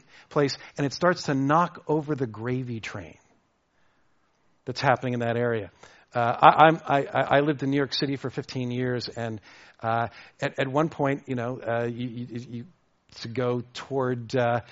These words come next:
Hell's Kitchen or to see a Broadway show, go down Forty-second Street, it was a pit of hell.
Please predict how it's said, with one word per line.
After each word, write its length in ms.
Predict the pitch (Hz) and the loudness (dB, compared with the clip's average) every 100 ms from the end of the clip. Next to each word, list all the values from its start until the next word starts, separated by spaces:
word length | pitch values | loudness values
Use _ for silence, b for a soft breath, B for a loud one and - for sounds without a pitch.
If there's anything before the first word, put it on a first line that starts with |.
| B B B | B B B
Hell's 300 | - 120 113 | -2 -2 -2
Kitchen 600 | - 233 220 - 185 180 | 2 2 2 2 2 2
or 60 | 123 | 0
to 80 | 110 | -4
see 240 | - 151 | -2 2
a 60 | 139 | 2
Broadway 480 | 127 131 123 120 | 4 2 2 -2
show, 720 | 117 - - 196 175 165 156 139 | -2 -2 4 8 8 8 6 2
go 120 | 123 | -2
down 200 | 120 117 | -2 -4
Forty-second 720 | - 127 117 110 - 175 170 147 | -6 -6 -6 -2 0 0 0 -4
Street, 460 | - 160 156 147 b b b b b | -6 -2 -2 -2 b b b b b
it 160 | 185 - | -2 2
was 800 | 165 156 151 147 - - - - _ _ _ _ - | 8 8 8 4 -2 -6 -8 -14 _ _ _ _ -4
a 60 | 156 | -2
pit 220 | 131 117 | -2 -4
of 100 | 123 | -2
hell. 260 | 123 - | -2 -4